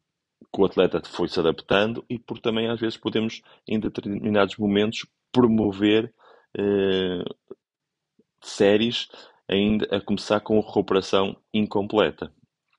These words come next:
Isso acaba por ser importante porque, por exemplo, em, em, em, em determinadas competições, há momentos de alta intensidade, com uma curta recuperação ou quase inexistente,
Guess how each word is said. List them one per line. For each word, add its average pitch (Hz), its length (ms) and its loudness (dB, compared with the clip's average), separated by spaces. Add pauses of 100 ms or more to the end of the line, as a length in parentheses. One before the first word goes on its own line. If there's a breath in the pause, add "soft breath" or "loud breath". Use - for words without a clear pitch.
(400)
Isso 98 140 -4
acaba 104 160 4
por - 100 -6
ser 107 100 2
importante 101 460 -4
porque, - 240 -12
por 104 100 -6
exemplo, 90 280 -4
em, 85 180 -6
em, 78 180 -8 (160)
em, 73 320 -6 (160)
em - 40 -14
determinadas 80 480 0
competições, - 680 -2 (500 loud breath)
há 85 120 2
momentos 90 400 2
de 92 120 2
alta 87 240 4
intensidade, 85 680 -6 (360 soft breath)
com 87 100 -4
uma 90 240 0 (180)
curta 107 460 -4
recuperação 90 800 -2
ou 87 140 -6
quase 85 360 0
inexistente, 87 760 -4